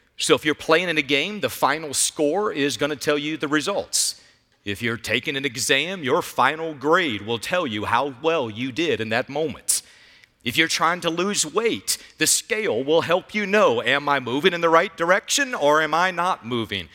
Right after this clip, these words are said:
in the right direction? So if our focus here is,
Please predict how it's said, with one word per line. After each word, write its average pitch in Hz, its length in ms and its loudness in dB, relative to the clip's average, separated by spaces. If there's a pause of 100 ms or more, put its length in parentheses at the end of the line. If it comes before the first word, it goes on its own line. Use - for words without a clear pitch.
(240)
in 135 160 0
the 120 120 -6
right 117 280 0
direction? 120 520 0 (840)
So 185 540 0
if 165 240 2
our 160 200 4
focus 214 600 -2
here 135 340 -2
is, 143 400 -2